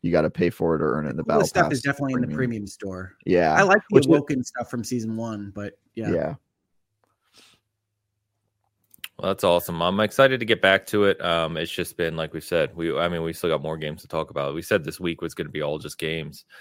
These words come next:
Speaker 3: Um, but yeah, Katie Cotton in the chat, who is, uh, in our Discord as well, uh, talking Diablo all the time, really enjoys it, and she's very positive on season two as well. So
Speaker 1: Hell
Speaker 3: pretty
Speaker 1: yeah.
Speaker 3: cool.
Speaker 2: Season
Speaker 3: Pretty
Speaker 2: two
Speaker 3: cool.
Speaker 2: is strong. And
Speaker 1: It's
Speaker 2: yes,
Speaker 1: great.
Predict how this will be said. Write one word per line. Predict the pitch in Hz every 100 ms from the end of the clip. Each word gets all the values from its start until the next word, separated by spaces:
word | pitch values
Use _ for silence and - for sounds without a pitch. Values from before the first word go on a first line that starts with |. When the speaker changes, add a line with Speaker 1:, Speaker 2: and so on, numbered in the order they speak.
| - - -
Speaker 3:
Um, | 90 87 82 80
but | 82
yeah, | 110 107
Katie | 139 139
Cotton | 117 120 107
in | 98
the | 87
chat, | 101 90
who | 95 92
is, | 85 85 -
uh, | 85 82
in | 92
our | 98
Discord | 85 92 - 85 80
as | 73
well, | 85 85 82 80
uh, | 76 78
talking | 87 - 78 73
Diablo | 78 76 78
all | 76
the | 76
time, | 80 73
really | 76 78 76
enjoys | 78 80 76
it, | 76 50
and | 73 71
she's | - 76
very | 78 73
positive | 71 71 73 71 69
on | 69
season | - 71 71
two | 73 67
as | 67
well. | 69 -
So | - - - _ -
Speaker 1:
Hell | 98
Speaker 3:
pretty | 90 85
Speaker 1:
yeah. | -
Speaker 3:
cool. | 73 _ _ _
Speaker 2:
Season | - 196 185
Speaker 3:
Pretty | 156
Speaker 2:
two |
Speaker 3:
cool. | 147
Speaker 2:
is | 107
strong. | - 113 101 92 - _ _ _ _ _ -
And | 120
Speaker 1:
It's | 135
Speaker 2:
yes, | 120
Speaker 1:
great. | 82 -